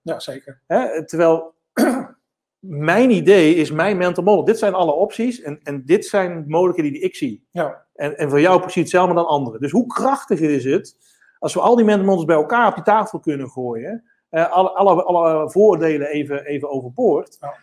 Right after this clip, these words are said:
Speaker 2: eh, dan z-, dan voorzien we ineens alle opties. In plaats van dat we elkaar proberen te overtuigen over,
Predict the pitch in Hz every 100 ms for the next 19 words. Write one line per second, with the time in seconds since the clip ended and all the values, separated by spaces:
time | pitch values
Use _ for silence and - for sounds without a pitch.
0 | _ _ - 180 196 214 160 247 175 -
1 | 196 185 170 202 240 190 190 240 302 160
2 | - 117 - - _ _ _ 156 196 185
3 | 180 180 180 165 160 175 170 170 160 160
4 | 143 143 214 214 151 147 147 143 151 160